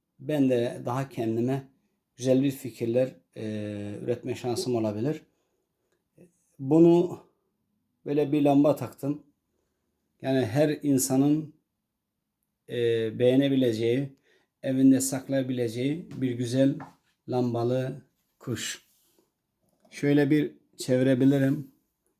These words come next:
Evet, bu şekilde de lamba taktım. Değişik değişik ışıklar veriyor.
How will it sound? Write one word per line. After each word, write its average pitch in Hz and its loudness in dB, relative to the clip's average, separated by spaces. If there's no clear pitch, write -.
Evet, 120 -8
bu 147 -8
şekilde 135 -2
de 143 -4
lamba 131 0
taktım. 151 -6
Değişik 135 -4
değişik 127 -4
ışıklar 135 -4
veriyor. 123 0